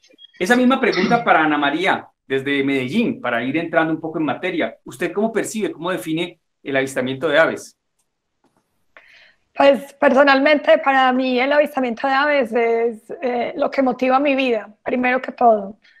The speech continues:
Speaker 2: Pero para mi país,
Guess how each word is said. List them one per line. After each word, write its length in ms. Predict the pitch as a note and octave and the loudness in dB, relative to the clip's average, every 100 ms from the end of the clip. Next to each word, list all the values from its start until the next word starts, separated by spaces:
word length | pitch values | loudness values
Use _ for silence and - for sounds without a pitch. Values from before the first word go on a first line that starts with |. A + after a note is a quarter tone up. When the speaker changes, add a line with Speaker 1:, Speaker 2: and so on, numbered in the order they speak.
| _ _ - | _ _ -2
Speaker 2:
Pero 1000 | C4 C4 C4 C4 B3+ B3+ B3 B3 B3 A#3 - _ | 4 6 6 6 8 6 6 4 2 -4 -12 _
para 720 | - C4 B3+ B3+ B3 B3 A#3+ C#4 | 0 4 6 6 4 4 0 -2
mi 200 | B3+ B3 | -4 0
país, 600 | A#3+ B3 D#4 F4+ - - | 2 2 2 -4 -8 -8